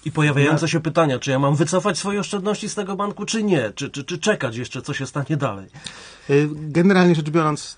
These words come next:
Speaker 2: ci, którzy mają mniej niż sto tysięcy euro, na pewno nie. Ci, którzy mają więcej, niech się zastanowią, czy by nie rozłożyć tego na kilka banków. I podkreślam,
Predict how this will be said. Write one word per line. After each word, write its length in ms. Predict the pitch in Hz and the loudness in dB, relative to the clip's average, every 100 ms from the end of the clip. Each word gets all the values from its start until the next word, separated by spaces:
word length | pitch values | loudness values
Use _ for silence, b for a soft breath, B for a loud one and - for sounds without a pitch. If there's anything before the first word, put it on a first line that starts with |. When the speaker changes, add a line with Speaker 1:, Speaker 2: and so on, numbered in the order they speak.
| - | -8
Speaker 2:
ci, 120 | 220 | -4
którzy 200 | 202 170 | 2 4
mają 200 | 170 147 | 4 4
mniej 200 | 147 147 | 2 0
niż 100 | 143 | -2
sto 100 | - | -6
tysięcy 300 | - 135 135 | -4 -2 0
euro, 200 | 127 120 - | 0 0 -2
na 180 | 160 165 | 0 2
pewno 300 | 170 139 139 | 2 2 2
nie. 120 | 104 - | 0 -2
Ci, 120 | - 202 | -6 2
którzy 200 | 190 160 | 4 4
mają 160 | 151 | 2
więcej, 480 | 139 156 - 151 147 _ b b b _ _ _ | 2 0 0 -2 -4 _ b b b _ _ _
niech 200 | 208 214 | -2 -2
się 100 | - | 0
zastanowią, 440 | 156 - 135 123 120 | -4 -2 -4 -2 -4
czy 140 | 131 | -6
by 120 | 123 | -4
nie 140 | 117 113 - - | -2 -2 -4 -6
rozłożyć 460 | 110 104 110 104 | -4 -4 -4 -6
tego 180 | - 104 | -6 -4
na 100 | 101 | -4
kilka 260 | - 107 104 | -6 -6 -4
banków. 300 | 101 92 - B B - | -4 -6 -12 B B -6
I 60 | 175 | -2
podkreślam, 420 | 170 131 85 | -2 -2 -6